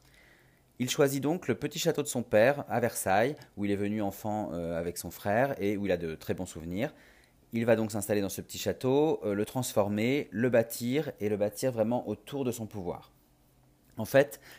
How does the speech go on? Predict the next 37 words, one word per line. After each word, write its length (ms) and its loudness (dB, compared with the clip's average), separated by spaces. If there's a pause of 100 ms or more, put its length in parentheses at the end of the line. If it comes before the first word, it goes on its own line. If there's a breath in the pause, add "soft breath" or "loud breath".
(120)
l'idée 160 4
de 80 4
Louis 160 2
quatorze, 560 2
c'est 160 -10
de 60 -2
pouvoir 360 0
contrôler 380 2
la 100 4
cour 440 -4 (260 loud breath)
en 80 0
la 80 2
gardant 260 4
près 200 0
de 60 -6
lui, 300 -6 (400 soft breath)
d'une 160 -8
part, 440 2
et 360 2
en, 340 0
euh, 640 -2 (100)
la 160 0
met-, 280 -2
et 100 2
en 80 4
mettant 300 2
en 40 2
scène 500 2
toute 180 -12
la 100 8
vie 160 0
de 80 0
cour 500 0
autour 360 0
de 40 2
sa 140 0
personne. 480 -6